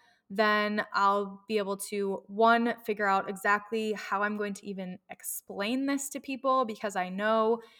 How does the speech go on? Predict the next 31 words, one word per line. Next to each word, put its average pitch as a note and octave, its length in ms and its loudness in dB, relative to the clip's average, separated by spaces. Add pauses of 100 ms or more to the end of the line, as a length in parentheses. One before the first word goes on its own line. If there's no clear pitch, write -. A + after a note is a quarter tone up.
(200)
it's G#3+ 160 -6
a G3+ 40 -4
little G3 220 -2
bit - 180 -8
different, C4+ 580 -2 (440)
and G3+ 760 0
then G3+ 640 -2
two, A3 380 -2
just G#3 200 -6
know G3+ 240 0
exactly G3 760 0
how F#3+ 540 2
I F#3+ 80 0
want F#3 320 -2
to - 80 -10
go F#3+ 160 -2
about F#3 380 2
it, F3+ 180 -2 (460)
which G3 380 -2 (160)
even, G#3 540 -4 (220)
you G#3+ 80 -10
know, F#3+ 240 -4
in A3 120 -2
the G#3+ 200 -2
first G#3+ 260 -2
one G#3 140 -2
I F#3 80 -2
realized, F#3 500 -2
oh, F#3 300 0
it - 160 -6
would, G3 320 -4